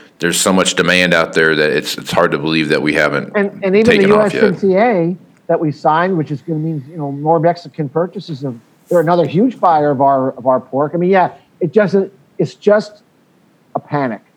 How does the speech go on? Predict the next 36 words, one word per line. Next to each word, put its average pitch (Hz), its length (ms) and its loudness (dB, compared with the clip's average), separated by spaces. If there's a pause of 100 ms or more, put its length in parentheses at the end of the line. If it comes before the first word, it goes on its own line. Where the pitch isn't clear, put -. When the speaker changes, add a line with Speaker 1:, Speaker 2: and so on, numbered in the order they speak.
(120)
Speaker 2:
And 139 100 -4
Speaker 1:
Yeah. 123 180 -4
Speaker 2:
a 156 60 -8
panic 170 360 -2
is 185 140 0
irrational. 185 580 0 (300)
It's 160 420 -2 (720)
irrational, 196 640 2
and, 165 240 0
and 156 140 -2
that, 170 200 0
but 165 80 -8
that's 175 220 0
where 180 160 2
the 170 80 2
opportunity 160 540 -2
lies. 120 260 -6
There's 123 140 -10
no, 165 260 -2
I 175 40 -4
mean, 170 140 -2 (160)
you 190 60 2
would 190 100 4
never 202 220 2
get 185 220 0
this 175 160 -2
shot 151 560 0 (160)
if 131 40 -8
we 196 160 4
<laughs> - 100 -6
have 226 160 0
something 165 260 -2
like 160 200 0
this 165 160 -2
take 165 220 0
place. 220 220 2